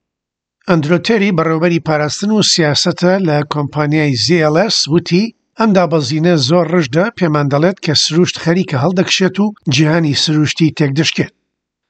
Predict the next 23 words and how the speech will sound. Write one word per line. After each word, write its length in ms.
ژمارەی 500
گیانلەبەرەکێویەکان 920
لە 100
ناوچەی 460
ئەمریکای 460
لاتین 340
و 120
دەریای 480
کاریبی 480
زۆر 220
کاریگەریان 680
لەسەر 320
بووە. 240
زانەکان 520
ڕایانگەیاندووە 680
لە 140
ماوەی 340
زیاتر 300
لە 160
پەنجا 400
ساڵدا 520
لەو 220
ناوچانەدا 720